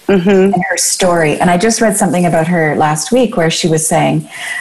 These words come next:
Speaker 2: "I never know what size I'm gonna be when I've gotta see some old tape or an old episode or an interview or something." And you can just feel that Oprah Winfrey is cringing when she's looking at her old great moments, you know?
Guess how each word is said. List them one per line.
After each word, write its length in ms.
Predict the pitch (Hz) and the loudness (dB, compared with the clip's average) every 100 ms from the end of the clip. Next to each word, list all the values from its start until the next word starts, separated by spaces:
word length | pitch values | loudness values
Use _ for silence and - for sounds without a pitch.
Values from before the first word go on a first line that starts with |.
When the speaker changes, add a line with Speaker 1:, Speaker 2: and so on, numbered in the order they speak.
| - | -4
Speaker 2:
"I 140 | 185 185 | 2 4
never 340 | 196 202 208 | 4 4 2
know 240 | 202 180 | 2 2
what 220 | 151 151 147 | 2 0 0
size 420 | - 175 160 165 | 0 2 0 0
I'm 100 | 160 | 0
gonna 140 | 156 | 0
be 280 | 151 156 147 | 0 2 2
when 420 | 147 147 139 - - | 2 2 0 -2 -4
I've 160 | 151 | 0
gotta 160 | 156 147 | 0 0
see 220 | - 160 | 0 0
some 200 | 156 - | 0 0
old 300 | 160 156 147 | 0 0 -2
tape 360 | - 151 - 160 | -2 -2 -2 0
or 40 | |
an 120 | 151 | 0
old 220 | 151 151 - | 2 0 -2
episode 460 | 143 165 - 139 | -2 0 0 0
or 40 | 143 | 2
an 80 | 156 | 2
interview 340 | 156 170 165 | 0 0 0
or 60 | 160 | 0
something." 440 | 160 160 - - - - - - 220 202 | -2 -4 -4 -4 -6 -12 -10 -8 -6 0
And 260 | 196 202 | 2 4
you 60 | 208 | 2
can 100 | 240 | 2
just 280 | 240 240 - | 2 0 0
feel 240 | 302 247 | 2 2
that 420 | 165 151 - - _ - | 2 0 -4 -16 _ 0
Oprah 420 | 262 269 285 262 | 0 0 0 2
Winfrey 460 | 269 269 269 254 180 | 2 2 0 0 2
is 240 | 190 190 | 0 -2
cringing 680 | - - 277 277 240 170 139 | -4 0 2 4 4 2 0
when 160 | 180 190 | 0 2
she's 260 | 190 202 | 2 2
looking 300 | 196 208 208 | 2 2 2
at 80 | 190 | 2
her 280 | 196 165 165 - - - | 2 0 -2 -10 -18 -4
old 440 | 208 214 214 185 - | 0 2 2 0 0
great 260 | 208 202 | 0 2
moments, 580 | 185 185 226 185 - - | 2 4 2 0 -2 -2
you 60 | 170 | 0
know? 260 | 156 190 | 2 0